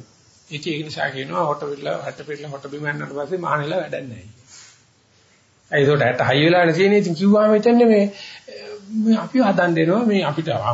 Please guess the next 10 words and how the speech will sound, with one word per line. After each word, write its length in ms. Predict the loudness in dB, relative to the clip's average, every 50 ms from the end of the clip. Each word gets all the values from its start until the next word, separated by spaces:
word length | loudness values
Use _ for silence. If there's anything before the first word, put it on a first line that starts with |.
| -2
විපස්සනා 500 | -2 -2 0 0 0 2 2 2 2 2
කියලා 220 | 2 2 4 4 4
දෙන්න 180 | 4 4 4
ගියාම 220 | 4 4 4 4 6
ඉඳ 140 | 6 6
ගන්න 300 | 6 6 6 6 6 6
කැට 240 | 6 6 4 6 6
කියලා, 160 | 4 4 4
කියලා 240 | 4 4 4 4 4
දෙන්නේ. 300 | 4 2 2 2 -2 -6